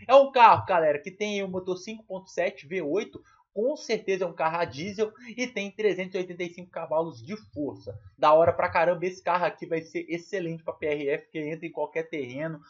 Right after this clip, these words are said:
sobe até em parede <laughs> se for necessário, né? E agora temos aqui um modelo muito luxuoso também,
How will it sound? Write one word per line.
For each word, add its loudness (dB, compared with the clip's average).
sobe 6
até 2
em -8
parede 4
<laughs> -20
se -6
for -2
necessário, -2
né? 2
E 8
agora 8
temos 4
aqui -2
um -6
modelo -2
muito -6
luxuoso -6
também, -10